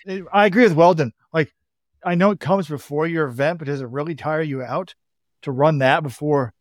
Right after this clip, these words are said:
the eight hundred or three days before your eight hundred or three days before your four hundred prelims?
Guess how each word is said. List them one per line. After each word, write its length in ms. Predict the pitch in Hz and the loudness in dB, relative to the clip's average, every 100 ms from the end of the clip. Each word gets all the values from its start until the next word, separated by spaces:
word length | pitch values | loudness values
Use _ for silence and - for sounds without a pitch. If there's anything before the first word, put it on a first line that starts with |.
| _ | _
the 220 | 143 - | -14 -8
eight 120 | 170 - | -8 -4
hundred 460 | 143 147 185 175 | -4 -2 -4 -6
or 320 | 139 131 123 - _ _ _ | -8 -8 -8 -12 _ _ _
three 160 | 170 156 | 2 4
days 220 | 160 143 | 4 2
before 240 | 135 151 | -4 -4
your 220 | 143 135 | -2 -2
eight 200 | 127 147 | -4 -4
hundred 380 | 123 147 170 175 | -6 -8 -8 -8
or 80 | 135 | -10
three 240 | - 139 | -12 -8
days 200 | 139 147 | -4 -6
before 240 | 127 123 151 | -6 -10 -10
your 120 | 123 | -10
four 200 | - 143 | -10 -8
hundred 260 | 147 160 - | -6 -8 -6
prelims? 440 | 170 180 196 - | -4 -4 -6 -10